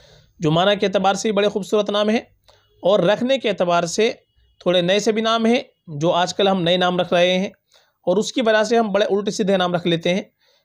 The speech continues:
लेकिन नए नाम अगर आपको रखने हैं और अच्छे माना वाले अगर नाम रखने हैं, तो इन छः नामों में से कोई नाम आप रख सकते हैं जो मैं बताने वाला हूँ। नाम भी बड़े अच्छे हैं, लेने में भी बड़े अच्छे लगते हैं और माना के एतबार से भी बड़े अच्छे नाम हैं,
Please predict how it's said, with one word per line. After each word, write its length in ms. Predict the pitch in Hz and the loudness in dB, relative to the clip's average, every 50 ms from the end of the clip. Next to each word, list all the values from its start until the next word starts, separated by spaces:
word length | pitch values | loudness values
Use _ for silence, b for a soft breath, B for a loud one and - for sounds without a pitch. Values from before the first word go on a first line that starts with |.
| _ _ - | _ _ -6
लेकिन 220 | 170 170 214 196 | -4 0 0 2
नए 160 | 196 214 214 | 2 2 2
नाम 200 | 214 226 247 233 | 2 2 0 0
अगर 180 | 233 220 233 220 | 0 0 0 0
आपको 260 | 214 214 214 - 202 | 0 0 -2 -2 -2
रखने 280 | 190 185 - 190 185 175 | -2 -2 -2 -2 -2 -2
हैं 220 | 180 208 - - _ _ _ _ _ - | -2 -2 -4 -8 _ _ _ _ _ 0
और 140 | 165 170 - | 0 2 2
अच्छे 280 | 180 175 - - 247 | 0 -2 -2 -2 0
माना 220 | 226 202 208 220 226 | 0 0 0 0 2
वाले 200 | 220 220 220 214 | 2 2 2 2
अगर 120 | 202 208 | 2 0
नाम 240 | 196 190 185 185 175 | 0 0 0 0 -2
रखने 260 | 175 170 175 170 175 | -2 0 0 0 0
हैं, 200 | 190 220 - - _ b b b b b b b b - | 0 0 -4 -8 _ b b b b b b b b 0
तो 100 | 185 185 | 2 2
इन 140 | 202 196 | 2 2
छः 260 | 180 - - 247 262 247 | 0 0 0 0 2 2
नामों 240 | 233 220 214 208 | 2 0 0 0
में 140 | 196 196 185 | 0 0 -2
से 140 | 170 - 214 | 0 -2 -2
कोई 200 | 208 - 180 175 | 0 0 0 0
नाम 220 | 175 175 175 170 | 0 0 0 0
आप 140 | 165 160 - | -2 -2 -2
रख 100 | 160 156 | -4 -4
सकते 320 | - - 165 165 - - 190 | -2 -4 -6 -4 -4 -2 -2
हैं 140 | 196 190 | 0 0
जो 80 | 175 175 | 0 0
मैं 140 | 170 170 160 | 0 2 0
बताने 340 | 156 147 - 165 165 180 180 | 0 0 0 0 2 2 2
वाला 220 | 180 185 190 196 | 2 2 2 2
हूँ। 240 | 196 214 - - - b b b b b b b b 156 | 0 0 -2 -4 -8 b b b b b b b b -2
नाम 200 | 156 165 185 190 | -2 0 0 0
भी 100 | 214 214 | 0 0
बड़े 180 | 208 214 220 | 2 2 2
अच्छे 380 | 220 220 - - 240 233 233 247 | 0 0 -2 0 2 2 2 2
हैं, 160 | - - - _ - | 0 -4 -8 _ -4
लेने 280 | 156 165 175 190 208 | 0 0 0 0 0
में 160 | 208 214 220 | 0 0 0
भी 60 | 220 202 | 0 0
बड़े 140 | 214 220 | 0 0
अच्छे 180 | 220 214 - 226 | 0 0 0 -2
लगते 260 | 226 202 208 - 240 | -2 -2 0 0 0
हैं 200 | 226 247 320 - b b b b b b b b - | 0 0 0 -4 b b b b b b b b 0
और 380 | 240 190 220 240 247 254 - - | 2 2 4 4 2 0 -2 -4
माना 240 | 156 147 147 151 151 | -4 -4 -2 -2 -2
के 120 | 151 - 156 | -2 -4 -2
एतबार 220 | 151 156 151 156 | 0 0 0 0
से 160 | 151 - 175 | -2 -2 -2
भी 80 | 190 208 | -2 0
बड़े 180 | 196 196 226 | 0 0 0
अच्छे 320 | - - 180 - - - 151 | -2 -4 -6 -8 -6 -4 -2
नाम 200 | 131 127 123 120 | -2 -2 -2 -4
हैं, 140 | 120 110 | -6 -10